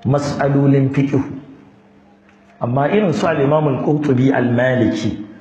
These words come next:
su sai suka ga cewa gabaki ɗaya kowace aya za su ɗauke ta ayatan ayatan,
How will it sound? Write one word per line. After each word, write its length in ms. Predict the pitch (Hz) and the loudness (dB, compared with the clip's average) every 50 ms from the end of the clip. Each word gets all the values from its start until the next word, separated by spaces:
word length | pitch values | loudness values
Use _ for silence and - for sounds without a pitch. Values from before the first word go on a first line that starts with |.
| - - - | -20 -20 -20
su 240 | - - - 147 139 | -18 -6 -2 -2 0
sai 180 | - 147 156 151 | 0 0 0 0
suka 300 | 147 - 135 - 131 120 | 2 0 0 0 0 0
ga 120 | 123 135 131 | 0 -2 -2
cewa 400 | - - 135 127 117 117 120 120 | 0 0 0 2 2 2 2 0
gabaki 560 | 117 113 110 107 113 107 107 107 - - - - | 0 -2 -2 -2 -2 -2 -2 -2 -4 -6 -4 -2
ɗaya 260 | 147 147 143 151 - | 0 -2 -2 0 0
kowace 380 | 185 185 165 143 - - 131 | 2 2 2 2 0 0 -2
aya 400 | 120 123 127 131 131 127 117 110 | -2 0 0 0 2 0 0 0
za 160 | 110 123 127 127 | 0 0 0 0
su 140 | 127 - 120 | -2 -4 -6
ɗauke 540 | 110 107 101 95 95 - 131 127 127 127 - | -4 -4 -6 -6 -6 -4 -4 -2 -2 -2 -4
ta 340 | 104 82 - - - - - - - - - | -4 -6 -6 -8 -12 -18 -20 -20 -16 -8 -4
ayatan 720 | 151 156 165 165 160 160 156 151 156 156 139 120 117 120 - - | -2 0 0 2 2 2 2 2 2 0 -2 -2 -2 -4 -4 -2
ayatan, 760 | 139 151 156 156 160 165 165 185 190 214 247 - - - | 0 0 2 2 0 0 0 0 0 0 -2 -4 -8 -10